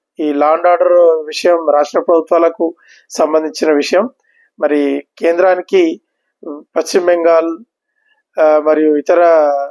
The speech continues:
ప్రతిపక్షాలకు సంబంధించిన రాష్ట్రాలు ఎంతవరకు సహకరిస్తాయి ఈ విషయంలో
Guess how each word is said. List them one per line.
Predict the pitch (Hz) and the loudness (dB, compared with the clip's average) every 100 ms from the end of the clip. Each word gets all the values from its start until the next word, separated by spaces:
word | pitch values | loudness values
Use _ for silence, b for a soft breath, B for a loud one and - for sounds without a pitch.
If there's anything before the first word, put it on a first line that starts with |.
| 143 143 147 147 - | -12 -18 -20 -20 -6
ప్రతిపక్షాలకు | 165 156 185 190 190 180 | -6 -2 -4 0 0 0
సంబంధించిన | 185 165 165 147 - 151 143 | 0 -2 -4 -10 -2 0 2
రాష్ట్రాలు | 147 - 170 151 139 _ _ _ _ - | 0 0 0 0 -4 _ _ _ _ -10
ఎంతవరకు | 226 185 190 190 | -2 0 0 0
సహకరిస్తాయి | 185 185 175 175 170 - 165 156 | -2 -2 2 0 0 0 2 2
ఈ | |
విషయంలో | 151 147 - 160 151 147 | 0 -2 -2 0 2 0